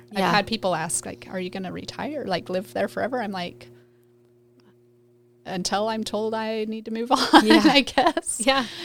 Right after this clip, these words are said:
Speaker 2: And, you know, of course, we all have dreams and aspirations, but, um, someday we'll,
Speaker 1: Mm-hmm.
Speaker 2: we may find ourselves creating a Basin City in a new place.
Speaker 1: Yeah. I love that. Take it wherever you go, right?
Speaker 2: Yeah.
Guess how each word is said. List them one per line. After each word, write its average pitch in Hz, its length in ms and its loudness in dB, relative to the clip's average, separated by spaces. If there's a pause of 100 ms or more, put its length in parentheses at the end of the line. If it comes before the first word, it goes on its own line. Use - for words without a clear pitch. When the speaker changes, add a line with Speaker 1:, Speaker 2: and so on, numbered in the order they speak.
(320)
Speaker 2:
And, 196 520 -2 (100)
you 208 60 -6
know, 196 400 -4
of - 140 -16
course, 180 260 -6
we 180 60 -4
all 170 140 -2
have 180 180 -8
dreams - 420 -10
and 165 160 -20
aspirations, - 680 -10
but, - 280 -8 (840)
um, 170 340 -16 (380)
someday 180 600 -8 (200)
we'll, 185 280 -18
Speaker 1:
Mm-hmm. 190 240 -20
Speaker 2:
we 180 80 -20
may 175 160 -10
find 170 240 -8
ourselves 170 640 -2 (600)
creating 165 540 -4
a 165 80 -8
Basin 170 380 -6
City 175 340 -8
in 170 80 -8
a 170 80 -8
new 170 120 -8
place. - 540 -12
Speaker 1:
Yeah. 226 280 -10 (540)
I 196 60 -10
love 175 240 -4
that. 156 240 -6 (560)
Take 185 240 -8
it - 80 -2
wherever 180 300 -2
you 185 140 -2
go, 160 260 0
right? 165 260 -2
Speaker 2:
Yeah. 180 120 -6